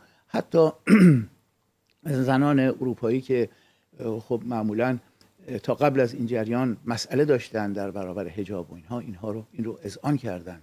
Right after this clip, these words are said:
و از جمله گفتند که خانم آتیاس اگر اشتباه نکنم گفت که من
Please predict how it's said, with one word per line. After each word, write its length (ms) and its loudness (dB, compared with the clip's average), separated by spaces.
و 180 -10
از 140 -8
جمله 260 0
گفتند 380 -4
که 280 0
خانم 280 -2
آتیاس 420 -4
اگر 240 -6
اشتباه 420 -12
نکنم 360 -8
گفت 280 -6
که 100 -10
من 240 -2